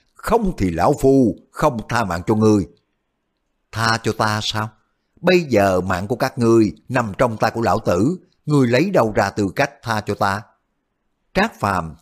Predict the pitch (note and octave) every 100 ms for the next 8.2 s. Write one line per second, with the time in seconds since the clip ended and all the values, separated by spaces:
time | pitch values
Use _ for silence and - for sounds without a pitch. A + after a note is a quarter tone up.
0 | - G#2 D#2+ C#2+ F2+ D#2 F#2+ F#2 D#2+ -
1 | _ _ - A2 E3+ - A2 G2+ F2 _
2 | _ - D3 A#2+ G2 A#2+ E3 A#2+ G#2+ F2+
3 | D3 - A#2+ G2 F#2 A2+ D3 - F#2+ D#2
4 | G2+ C3+ E3+ _ _ _ _ _ _ _
5 | _ - F#2+ G2+ D#3 A#2 E2 - G#2 G#2+
6 | G#2 E2+ - _ _ - D#3+ D#3 C3 D3+
7 | - D#3+ D#3 E3+ - - F#2+ G#2+ - G2
8 | A#2+ G#3